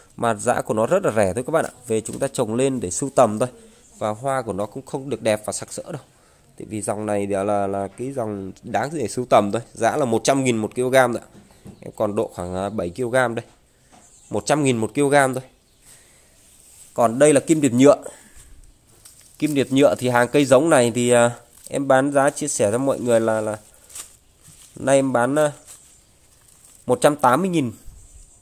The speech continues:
một ki-lô-gam này, kim điệp nhựa này, này. Đó, kim điệp nhựa, kim điệp thơm này. Hoa cực kỳ là thơm luôn các bạn, cánh thì bóng như là nhựa. Đó, một trăm tám mươi nghìn nữa. Và còn đây thì là kiều tím.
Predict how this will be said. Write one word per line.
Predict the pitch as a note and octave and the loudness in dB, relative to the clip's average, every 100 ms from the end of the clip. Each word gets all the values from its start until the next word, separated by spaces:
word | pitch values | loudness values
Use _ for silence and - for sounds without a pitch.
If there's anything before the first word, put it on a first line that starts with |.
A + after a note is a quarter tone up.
| _ | _
một | A#2+ - | -8 0
ki-lô-gam | D3+ D3+ D3 B2 | 2 4 4 0
này, | A2+ | -8
kim | D3 C#3 | -12 -10
điệp | B2 | -6
nhựa | C3+ - | -4 -2
này, | G#2 | -4
này. | G2+ - _ _ _ _ | -6 -12 _ _ _ _
Đó, | G#2+ G#2 - _ | -12 -12 -12 _
kim | - - | -16 -10
điệp | |
nhựa, | A2+ B2 B2+ - - | -8 -4 -4 -4 -10
kim | C3+ | -8
điệp | A#2+ - | -8 -4
thơm | C3+ D3 C3+ | -2 0 -2
này. | - _ _ _ _ _ _ _ | -14 _ _ _ _ _ _ _
Hoa | D3 C#3+ | 0 0
cực | C3+ B2 | 0 -6
kỳ | B2+ | -2
là | A#2 | 0
thơm | A2 C3 C#3+ | 0 -2 -2
luôn | C#3 | -4
các | D3+ | -4
bạn, | C#3 - - | -6 -6 -4
cánh | A#2 B2 D#3 | -2 -2 -6
thì | D#3 B2+ A2 | -6 -6 -6
bóng | A#2+ A2 C#3+ | -2 -2 -2
như | D3+ | -4
là | C3+ | -2
nhựa. | A#2 B2 - - _ _ _ _ _ _ _ _ _ | 0 0 -2 -8 _ _ _ _ _ _ _ _ _
Đó, | G2+ G#2+ - _ _ _ - | -8 -8 -8 _ _ _ -4
một | B2+ - | -4 -2
trăm | C#3 | -2
tám | A#2+ A#2 | 0 0
mươi | D#3 | -2
nghìn | C#3+ A#2 | -4 -4
nữa. | - - _ _ _ - - _ _ _ _ - - - - - - - - | -8 -14 _ _ _ -20 -20 _ _ _ _ -20 -20 -20 -20 -20 -20 -20 -12
Và | - A#2 | -2 0
còn | - A#2+ B2 B2 | 2 2 0 2
đây | D3+ D#3 C#3+ | 2 2 0
thì | C#3 B2+ | -2 2
là | B2 A#2 A#2 - | 4 4 2 0
kiều | A#2+ A2+ | -2 0
tím. | C3 C#3 | 2 2